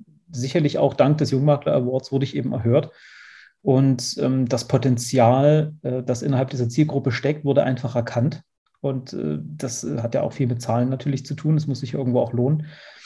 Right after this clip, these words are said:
Und dann ist es mir eben gelungen, die richtigen Worte scheinbar zu wählen, um dann auch die Bedingungen da reinzukriegen, die wirklich dazu beitragen, ein Bedingungswerk,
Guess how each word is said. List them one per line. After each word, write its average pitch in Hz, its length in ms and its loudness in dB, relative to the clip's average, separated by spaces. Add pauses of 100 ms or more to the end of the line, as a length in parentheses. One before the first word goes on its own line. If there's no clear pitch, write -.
(280)
Und 120 140 2
dann 120 160 6
ist - 120 -4
es - 420 -8
mir 139 180 2
eben 147 160 4
gelungen, 143 560 6
die 127 80 -2
richtigen 127 400 2
Worte 113 240 4
scheinbar 131 340 0
zu 123 220 -2
wählen, 123 260 4
um 120 120 -2
dann 120 140 0
auch - 140 -2
die 139 140 -4
Bedingungen 135 440 4
da 117 80 4
reinzukriegen, 123 600 -2
die 120 100 2
wirklich 120 260 -2
dazu 123 260 -4
beitragen, 120 480 0
ein 117 180 -2
Bedingungswerk, 120 800 2